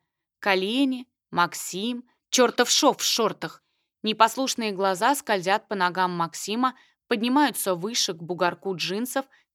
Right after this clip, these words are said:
который появляется у всех мужиков, когда они садятся. Или когда у них стояк. Последнего сейчас быть не может, потому что вид у Максима более чем расслабленный. Да и я сижу тихонько, как мышка.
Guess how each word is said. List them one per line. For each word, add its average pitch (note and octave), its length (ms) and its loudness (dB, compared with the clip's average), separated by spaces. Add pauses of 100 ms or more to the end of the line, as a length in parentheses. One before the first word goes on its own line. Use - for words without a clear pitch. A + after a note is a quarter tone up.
который A#3 360 6
появляется A#3+ 640 4
у A3 60 2
всех B3+ 300 2
мужиков, G#3+ 500 2
когда G#3+ 300 2
они G#3+ 180 2
садятся. G#3+ 640 -2 (800)
Или C#4 180 4
когда G#3+ 380 4
у A3 80 -2
них F#3 180 -4
стояк. D#3 400 -6 (720)
Последнего E4 640 4
сейчас D4+ 420 0
быть G3+ 240 -6
не A3+ 100 -6
может, D#3+ 360 -8 (300)
потому G3+ 260 0
что G#3 180 -2
вид C#4 260 -2
у A3+ 40 -4
Максима E3+ 480 -4
более A#3+ 420 -2
чем F#3 280 -6
расслабленный. E3 760 -6 (1040)
Да G#3+ 140 -2
и B3 40 6
я B3+ 280 2
сижу F#3+ 320 -4
тихонько, G3+ 500 -4
как F#3+ 200 -4
мышка. F3 420 -8